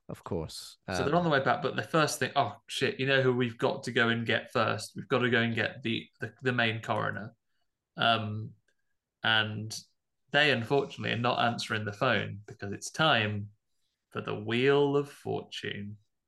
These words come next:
Speaker 1: <laughs> It's time for the Wheel of Fortune. It takes the phone off the, during the <laughs> Wheel of Fortune. Oh, yeah. Someone with an important job like a coroner. Yeah. Well, you know, it's quite
Speaker 2: It's only
Speaker 1: a quiet
Speaker 2: half hour.
Speaker 1: time.
Speaker 2: Um,
Speaker 1: Yeah, exactly.
Speaker 2: so, so while they're there, they've got their, they've got their popcorn. They've got some fake butter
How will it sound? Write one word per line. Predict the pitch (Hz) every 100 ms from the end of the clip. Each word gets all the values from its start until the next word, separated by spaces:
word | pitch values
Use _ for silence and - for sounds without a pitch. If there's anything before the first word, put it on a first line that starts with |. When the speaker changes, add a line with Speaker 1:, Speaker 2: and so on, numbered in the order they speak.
| _
Speaker 1:
<laughs> | 143 -
It's | 185 156
time | - 156
for | 147
the | 143
Wheel | 143
of | 143
Fortune. | 190
It | -
takes | 220 196
the |
phone | 180 226 196
off | 147
the, | 135 127
during | - 143
the | 156
<laughs> | 151
Wheel | 202 175
of | 160
Fortune. | - 147 139 151 156
Oh, | 208 208
yeah. | 139 147 - - -
Someone | - 202 190
with | 180
an | 190
important | 180 202 190
job | 185 196
like | 156
a | 147
coroner. | - 180 135 131 156 _
Yeah. | - 98 98 95 _ _
Well, | - 123 123
you | 135
know, | 110 98 110
it's | 165
quite | - 151
Speaker 2:
It's | 127
only |
Speaker 1:
a | 104
quiet | 131 117
Speaker 2:
half | 107
hour. | 123
Speaker 1:
time. | 110 - _ _ _ _ -
Speaker 2:
Um, | 135 127 127
Speaker 1:
Yeah, | 95 90
exactly. | 90 90 - 92 98
Speaker 2:
so, | - 135 123 - - -
so | - 127 123 - - - -
while | 143 139
they're | 131
there, | 123 120
they've | 117 117
got | 139 143
their, | 139 127
they've | 131 -
got | 151
their | 143 -
popcorn. | 131 - - 110
They've | 110 117
got | 127
some | - 120
fake | - 139 135 -
butter | 131 117 - 107